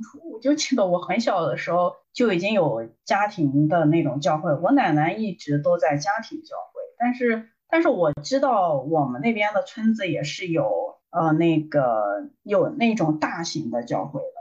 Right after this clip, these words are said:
然后离我们那种家庭教会其实也是不远的。大型教会的话，就是在国内比较，就是被承认的教会是那种叫三自教会嘛，然后北京啊、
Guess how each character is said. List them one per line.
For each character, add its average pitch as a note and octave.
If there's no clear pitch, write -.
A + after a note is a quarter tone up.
然 E3
后 G3
离 E3
我 E3
们 -
那 G3
种 D3
家 G3+
庭 F#3+
教 D3+
会 D3
其 D3
实 E3+
也 -
是 -
不 -
远 -
的。 -
大 C4+
型 F#3+
教 G#3+
会 G#3+
的 D#3+
话， F3+
就 E3+
是 F3
在 B3
国 E3+
内 B3
比 E3
较， E3
就 A#3
是 A3+
被 A#3+
承 E3
认 A3
的 F#3
教 F#3+
会 F#3+
是 F#3+
那 F#3+
种 C#3+
叫 E3+
三 B3
自 A#3+
教 D#3
会 D3
嘛， -
然 F3
后 G3+
北 D#3+
京 A3
啊、 G3